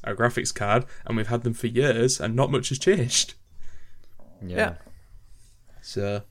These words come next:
Speaker 1: yeah, mini rant. But people
Speaker 3: I,
Speaker 1: make
Speaker 3: I,
Speaker 1: money
Speaker 3: I
Speaker 1: out
Speaker 3: get
Speaker 1: of
Speaker 3: it. I get it with phones and tablets and that stuff, that you wanna see the actual product. But even there, you,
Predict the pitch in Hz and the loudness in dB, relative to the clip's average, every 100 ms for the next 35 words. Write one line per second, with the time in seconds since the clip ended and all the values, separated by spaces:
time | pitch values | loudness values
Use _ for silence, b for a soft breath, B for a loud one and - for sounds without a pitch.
0 | _ 120 131 131 131 - - 131 131 117 | _ 2 6 6 2 -14 -2 2 4 4
1 | 110 110 - - - - - 117 - 143 | 2 -2 -6 -18 -20 -20 -10 -4 2 2
2 | 104 143 110 101 151 190 233 196 - 131 | 2 0 0 0 4 6 4 2 -2 0
3 | 143 165 185 170 156 - 160 175 175 156 | 2 4 2 4 0 2 2 4 2 0
4 | - 160 185 196 180 180 - 185 190 - | 2 2 2 -2 0 0 0 2 0 0
5 | 147 143 139 135 131 - 156 151 165 147 | -2 2 2 2 0 2 2 0 0 0
6 | 131 139 - 143 - 135 135 208 - 151 | 0 -2 -4 -4 0 0 2 -2 -2 -2
7 | 165 190 190 180 - 143 160 160 127 123 | 0 2 2 2 -4 2 4 6 4 0
8 | 127 139 135 | -4 -4 -6